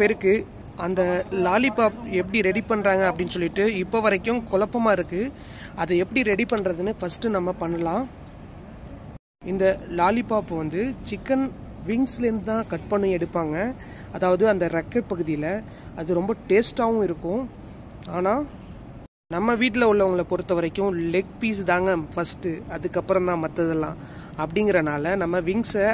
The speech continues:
அதிகம் வாங்க மாட்டோம். இது வரைக்கும் நம்ம சேனலை subscribe பண்ணாம இருந்தா subscribe பண்ணுங்க. வீடியோவை skip பண்ணாம பாருங்க, அப்பதான் உங்களுக்கு எல்லாம் டீட்டெயிலா புரியும். நம்ம இப்போ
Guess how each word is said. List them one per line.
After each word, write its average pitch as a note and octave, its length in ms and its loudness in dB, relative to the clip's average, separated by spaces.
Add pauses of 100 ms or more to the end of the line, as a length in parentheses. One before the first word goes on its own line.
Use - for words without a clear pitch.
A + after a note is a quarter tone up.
அதிகம் F#3 340 -2
வாங்க G#3 300 2
மாட்டோம். D#3 360 -4 (2250)
இது A3 180 0
வரைக்கும் A3+ 360 2 (140)
நம்ம E3 240 -2
சேனலை F3+ 300 2 (100)
subscribe F#3 460 4
பண்ணாம E3+ 240 0
இருந்தா E3 200 0 (100)
subscribe F#3 420 0
பண்ணுங்க. D#3+ 260 -2 (240)
வீடியோவை G#3+ 360 2 (100)
skip - 260 -4
பண்ணாம G#3+ 380 0
பாருங்க, E3+ 260 -2 (480)
அப்பதான் F#3+ 320 2
உங்களுக்கு F3+ 380 0
எல்லாம் F3 240 0
டீட்டெயிலா F#3+ 420 2
புரியும். F3 340 -2 (440)
நம்ம G#3+ 260 4
இப்போ G#3 160 0